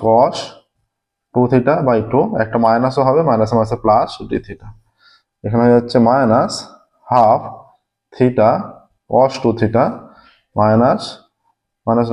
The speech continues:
প্লাস, হাফটা বাইরে আনলাম, ইন্টিগ্রেশন cos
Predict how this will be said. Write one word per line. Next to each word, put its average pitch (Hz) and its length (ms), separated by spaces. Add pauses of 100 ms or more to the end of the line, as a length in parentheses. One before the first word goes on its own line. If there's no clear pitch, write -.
(140)
প্লাস, 113 260 (280)
হাফটা 107 340
বাইরে 110 260
আনলাম, 117 220 (140)
ইন্টিগ্রেশন 110 500 (680)
cos 120 300